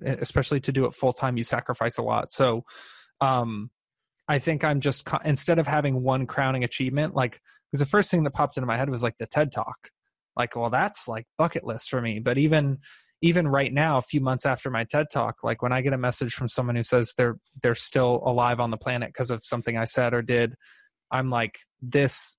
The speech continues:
is gonna give me enough juice to get to, to the next moment where I get enough juice." It's very, very day to day for me.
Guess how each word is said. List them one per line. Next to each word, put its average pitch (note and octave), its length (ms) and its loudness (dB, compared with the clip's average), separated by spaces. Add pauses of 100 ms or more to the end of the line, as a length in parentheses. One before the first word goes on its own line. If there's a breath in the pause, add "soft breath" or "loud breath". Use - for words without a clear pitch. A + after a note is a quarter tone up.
is C3+ 160 -2
gonna C3 200 0
give A#2+ 260 0
me B2 120 0
enough A2+ 280 0
juice A#2 380 -4
to A#2+ 120 -8
get G#2+ 200 -2 (760)
to, - 240 0 (360)
to C#3+ 120 2
the B2 100 2
next C3 320 -2
moment B2 400 2
where A#2+ 200 2
I A2 140 0
get A#2 200 0
enough A#2+ 280 -2
juice." A#2 300 -2
It's - 180 -4
very, D3 380 2
very B2+ 280 2
day A2 180 0
to A2 140 0
day G#2+ 180 0
for - 160 -8
me. G2 240 -8